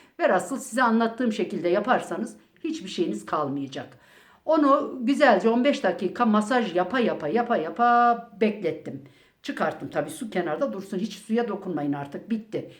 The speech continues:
Yarım saat sıcak suda bekledikten sonra bitti. Ondan sonra sürdüm, ayağıma bir poşet geçirdim.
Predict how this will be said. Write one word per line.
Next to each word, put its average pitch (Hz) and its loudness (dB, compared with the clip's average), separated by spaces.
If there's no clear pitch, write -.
Yarım 220 6
saat 160 0
sıcak 196 -2
suda 160 -4
bekledikten 156 -6
sonra 277 -6
bitti. - -6
Ondan 320 4
sonra 208 0
sürdüm, 254 0
ayağıma 202 6
bir 247 -2
poşet 185 -4
geçirdim. 135 -8